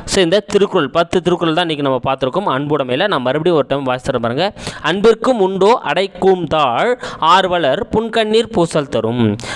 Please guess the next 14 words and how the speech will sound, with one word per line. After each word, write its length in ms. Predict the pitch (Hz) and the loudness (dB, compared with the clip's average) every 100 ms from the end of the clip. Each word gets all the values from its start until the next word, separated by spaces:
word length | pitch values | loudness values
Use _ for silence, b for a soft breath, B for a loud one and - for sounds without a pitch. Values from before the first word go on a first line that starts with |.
| B | B
அன்பிலார் 540 | 131 165 180 185 220 | -4 0 4 6 6
எல்லாம் 400 | 254 196 196 185 | 4 2 2 0
தமக்குரியர், 600 | 165 160 180 185 180 214 | 0 -2 -2 0 2 2
அன்புடையார் 520 | 214 156 170 170 190 214 | 0 0 0 2 2 2
என்பும் 420 | 175 196 220 208 | 0 2 0 2
உரியர் 380 | 175 165 226 - B - | 2 4 0 -4 B -2
பிறர்க்கு. 800 | 123 117 104 - 110 127 107 95 B B | 0 2 0 0 2 4 2 -2 B B
அன்போடு 680 | - 170 226 220 233 233 247 | -4 0 2 6 6 8 6
ஏந்த 440 | 165 185 202 208 220 | 4 2 2 0 2
வழக்கன்ப 580 | 156 180 190 190 185 | 2 0 -2 -4 0
ஆருயிர்க்கு, 680 | 214 156 151 180 175 165 226 | 2 4 4 4 2 0 0
என்போடு 580 | 180 165 196 202 214 220 | 0 0 2 2 2 2
ஏந்த 380 | 156 165 165 247 | 2 2 2 -2
தொடர்பு. 800 | 254 135 127 104 98 123 143 104 | 0 -2 -2 -4 0 2 2 0